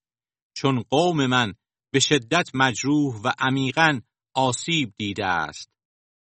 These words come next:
وقتی به مزارع بیرون از شهر می‌روم، اجساد مردانی را که در جنگ کشته شده‌اند می‌بینم. وقتی به داخل شهرها می‌روم،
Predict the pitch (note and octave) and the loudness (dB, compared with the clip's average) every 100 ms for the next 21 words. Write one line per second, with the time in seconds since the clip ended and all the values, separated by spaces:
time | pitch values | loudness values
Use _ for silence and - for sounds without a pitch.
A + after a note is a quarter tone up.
0 | _ _ _ _ _ A2 C3+ - D3 C3+ | _ _ _ _ _ 0 0 2 2 2
1 | C#3 C#3 B2+ C#3 C#3 F#3 E3 C#3+ - C3+ | 2 2 4 2 2 0 -2 -6 -4 -4
2 | C3+ E3+ D3+ A#2+ - C#3 C3+ C3 A2 A2 | -2 -2 0 0 -2 2 4 4 0 -6
3 | A#2 A2+ A2+ B2+ C#3 C#3+ - _ _ _ | -6 -4 0 0 0 -4 -14 _ _ _
4 | _ _ _ C#3 C3 - F#3 F#3+ E3 D#3 | _ _ _ -2 -2 -2 2 2 2 0
5 | C#3 C#3+ C#3+ C#3+ F3+ F#3 D#3+ D3 C#3+ B2+ | 2 2 2 2 0 0 0 2 0 0
6 | C3+ B2+ G#2 D3 D3+ C#3+ B2+ - - B2 | -2 -2 0 0 2 0 -2 -8 -6 -2
7 | - E3 C3 A#2 A#2+ A#2+ A2+ - C3 B2 | -2 -2 -2 -2 -2 -2 -6 -6 -6 -4
8 | G#2 F#2+ F2 - _ _ _ _ _ _ | -4 -4 -6 -8 _ _ _ _ _ _
9 | _ _ _ A#2 A#2 - C3 B2+ B2+ B2+ | _ _ _ -2 -2 -2 -2 0 2 2
10 | B2 E3 D#3+ - C3+ B2+ B2 A2 - G#2 | 2 0 0 0 4 4 4 2 -4 -2
11 | C3 D#3+ C#3+ A#2+ A2+ A2 C3+ C3 | 2 2 0 -2 -2 0 0 -2